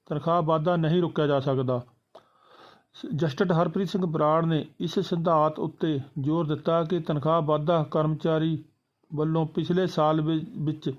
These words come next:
ਸਫਲਤਾਪੂਰਕ ਸੇਵਾਵਾਂ ਦੀ ਇੱਕ ਸਵੀਕ੍ਰਿਤ ਹੈ। ਉਹਨਾਂ ਨੇ ਕਿਹਾ, "ਕਰਮਚਾਰੀ ਵੱਲੋਂ ਅਰਜਿਤ ਤਨਖਾਹ ਵਾਧਾ ਪਿਛਲੇ ਸਮੇਂ ਦੌਰਾਨ ਉਚਿਤ ਰੂਪ ਵਿੱਚ ਦਿੱਤੀਆਂ ਗਈਆਂ ਸੇਵਾਵਾਂ ਦੇ ਰੂਪ ਵਿੱਚ ਹੁੰਦਾ ਹੈ। ਇਹ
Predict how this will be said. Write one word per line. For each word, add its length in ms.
ਸਫਲਤਾਪੂਰਕ 920
ਸੇਵਾਵਾਂ 560
ਦੀ 160
ਇੱਕ 340
ਸਵੀਕ੍ਰਿਤ 800
ਹੈ। 300
ਉਹਨਾਂ 200
ਨੇ 120
ਕਿਹਾ, 300
"ਕਰਮਚਾਰੀ 540
ਵੱਲੋਂ 560
ਅਰਜਿਤ 360
ਤਨਖਾਹ 720
ਵਾਧਾ 360
ਪਿਛਲੇ 340
ਸਮੇਂ 300
ਦੌਰਾਨ 380
ਉਚਿਤ 380
ਰੂਪ 220
ਵਿੱਚ 260
ਦਿੱਤੀਆਂ 420
ਗਈਆਂ 340
ਸੇਵਾਵਾਂ 420
ਦੇ 80
ਰੂਪ 180
ਵਿੱਚ 240
ਹੁੰਦਾ 320
ਹੈ। 200
ਇਹ 140